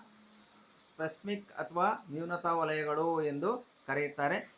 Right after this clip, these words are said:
ಭೂಕಂಪನದ ತೀವ್ರತೆಯನ್ನು ರಿಕ್ಟರ್ ಮಾಪನದಿಂದ ಅಳೆಯುತ್ತಾರೆ. ಬೆಳಕಿನ ಪ್ರತಿಫಲನದ ನಿಯಮಗಳನ್ನು ನಿರೂಪಿಸಿ. ಬೆಳಕಿಗೆ ಸಂಬಂಧಿಸಿದಂತೆ ಇವುಗಳನ್ನು ನಿರೂಪಿಸಿ. ಪಾರ್ಶ್ವ ವಿಪರ್ಯಯ, ನಿಯತ ಪ್ರತಿಫಲನ ಅಂತೇಳಿ.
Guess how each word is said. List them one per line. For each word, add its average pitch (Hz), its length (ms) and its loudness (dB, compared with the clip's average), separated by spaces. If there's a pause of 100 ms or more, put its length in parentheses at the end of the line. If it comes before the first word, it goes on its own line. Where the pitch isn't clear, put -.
ಭೂಕಂಪನದ 220 640 6
ತೀವ್ರತೆಯನ್ನು 190 640 2
ರಿಕ್ಟರ್ 185 400 0
ಮಾಪನದಿಂದ 151 600 2 (460)
ಅಳೆಯುತ್ತಾರೆ. 127 580 -2 (3500)
ಬೆಳಕಿನ 226 480 4
ಪ್ರತಿಫಲನದ 214 640 2
ನಿಯಮಗಳನ್ನು 202 600 2
ನಿರೂಪಿಸಿ. 196 840 2 (240)
ಬೆಳಕಿಗೆ 190 460 2
ಸಂಬಂಧಿಸಿದಂತೆ 185 640 -2
ಇವುಗಳನ್ನು 185 540 2
ನಿರೂಪಿಸಿ. 175 480 -2
ಪಾರ್ಶ್ವ 160 380 0
ವಿಪರ್ಯಯ, 170 560 0
ನಿಯತ 165 340 -2
ಪ್ರತಿಫಲನ 143 640 -4
ಅಂತೇಳಿ. 131 540 -6